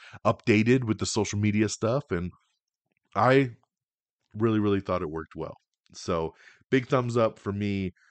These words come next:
uh, shockingly, for the Mean <laughs> Girls musical. So check this out now in theaters as well. I'd give it another four out of five stars. My third film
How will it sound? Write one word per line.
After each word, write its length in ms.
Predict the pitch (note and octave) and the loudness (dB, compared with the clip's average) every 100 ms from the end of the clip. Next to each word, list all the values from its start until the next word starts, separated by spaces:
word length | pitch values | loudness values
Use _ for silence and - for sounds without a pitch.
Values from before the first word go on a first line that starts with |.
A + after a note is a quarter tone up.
| _ _ _ | _ _ _
uh, 300 | G2 F#2+ F#2 | -4 0 0
shockingly, 720 | F2 - B2 B2+ A2+ F2+ E2 E2 _ _ | -2 -2 -2 -2 -4 -4 -6 -10 _ _
for 120 | A2 | -6
the 100 | G2+ | -4
Mean 280 | G#2 G#2+ G2 | -4 -4 -4
<laughs> 0 | |
Girls 480 | G2+ A2 G#2 F2+ G#2 | -2 0 0 -4 -10
musical. 760 | - G2+ G#2+ G2 F2 - D2+ - - - - | -8 -2 -2 0 -4 -4 -8 -8 -16 -20 -8
So 100 | F#2 | 0
check 240 | C3+ A#2+ | 2 2
this 160 | B2+ B2+ | 0 2
out 180 | A2 | 0
now 200 | G#2+ G2+ G2+ | 0 -2 -2
in 80 | |
theaters 320 | F2+ G2 F#2 F2 | -2 0 0 -2
as 100 | E2+ | -2
well. 260 | F#2+ G2 - | 0 0 -2
I'd 200 | F#2 F#2 | -6 -4
give 140 | F#2 | -4
it 60 | G2 | -2
another 440 | A2+ D3+ C3+ B2+ - _ _ | -4 -2 -2 -4 -8 _ _
four 560 | - C3 G#2+ D#2+ E2+ - - | 4 6 8 4 0 -8 -6
out 120 | F2+ | -2
of 100 | G2 | -2
five 340 | - D2+ D2 D2 | -2 -6 -6 -10
stars. 520 | - E2 B1 B1+ - - _ _ _ _ _ _ _ _ _ _ _ | -8 -6 -6 -12 -18 -20 _ _ _ _ _ _ _ _ _ _ _
My 440 | - A2+ A2+ A2 A2 | -6 0 2 2 0
third 360 | - G3 A#3 | 4 6 6
film 420 | - A2 F2 F#2+ | 2 2 2 0